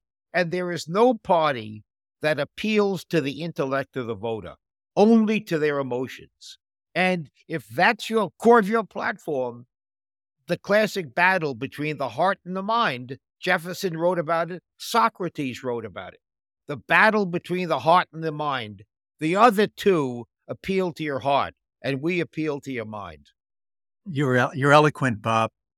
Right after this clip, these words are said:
Speaker 2: I try to improve on it. I can't. I'll offer you my,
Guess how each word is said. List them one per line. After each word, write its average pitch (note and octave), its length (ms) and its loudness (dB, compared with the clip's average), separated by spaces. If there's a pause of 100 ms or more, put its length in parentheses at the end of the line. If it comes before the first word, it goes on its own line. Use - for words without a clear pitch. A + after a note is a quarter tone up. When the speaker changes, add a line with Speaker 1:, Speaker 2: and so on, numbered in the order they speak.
(160)
Speaker 2:
I B2+ 140 -8
try D3 380 -2
to C#3 140 -2
improve B2+ 340 -4
on B2+ 160 0
it. C3 100 -2
I G#2+ 140 -2
can't. B2 380 -6 (460)
I'll A2+ 140 -6
offer B2+ 280 0
you A#2 180 -2
my, A2 240 -2